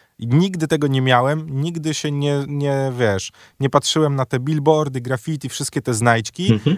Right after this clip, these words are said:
Speaker 1: a teraz naprawdę w tym Need for Speedzie ten model sterowania jest taki, że ja mam ochotę jeździć po prostu po tym mieście i szukać niektórych rzeczy,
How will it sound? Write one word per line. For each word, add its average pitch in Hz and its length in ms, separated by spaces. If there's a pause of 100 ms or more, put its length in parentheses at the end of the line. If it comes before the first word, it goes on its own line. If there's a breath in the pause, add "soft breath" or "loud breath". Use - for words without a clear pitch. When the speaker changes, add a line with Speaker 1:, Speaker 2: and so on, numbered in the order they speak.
Speaker 1:
a 139 100
teraz 226 340
naprawdę 196 400
w - 60
tym 175 200
Need 175 140
for 160 140
Speedzie 190 320
ten 156 160
model 190 340
sterowania 175 520
jest 147 220
taki, 165 380 (460 loud breath)
że 123 120
ja 175 80
mam 226 200
ochotę 190 320
jeździć 165 460
po 156 100
prostu 139 280
po 135 100
tym 120 180
mieście 131 300
i 113 40
szukać - 360
niektórych 107 400
rzeczy, 156 380